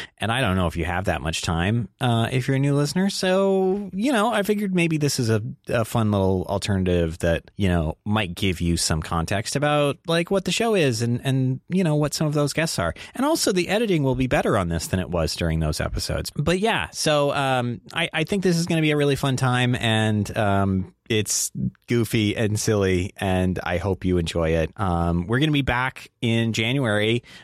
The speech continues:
Um, I don't know the date. Maybe I should find out what the date is, huh? That would be a good thing for, to put in here, huh? <laughs> Whatever the next Thursday is after this comes out. So this is coming out, this is coming out December twenty-eighth, um, right, right before the new year,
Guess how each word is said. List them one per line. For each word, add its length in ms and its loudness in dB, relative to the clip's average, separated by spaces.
Um, 500 0
I 120 -4
don't 160 -2
know 120 0
the 140 -2
date. 300 -2
Maybe 200 2
I 40 2
should 180 -2
find 240 0
out 140 2
what 160 0
the 80 -4
date 240 2
is, 200 0
huh? 220 2
That 160 -2
would 140 0
be 100 2
a 60 0
good 240 -2
thing 240 0
for, 320 0
to 260 -2
put 180 -2
in 140 0
here, 220 0
huh? 320 0
<laughs> 40 -18
Whatever 500 -2
the 160 -6
next 320 -6
Thursday 720 -4
is 200 -6
after 260 -2
this 180 -2
comes 220 -2
out. 140 0
So 100 -2
this 320 0
is 140 0
coming 340 2
out, 380 0
this 160 0
is 80 2
coming 280 0
out 160 0
December 560 2
twenty-eighth, 840 0
um, 460 0
right, 400 -2
right 240 0
before 320 0
the 80 2
new 160 2
year, 400 0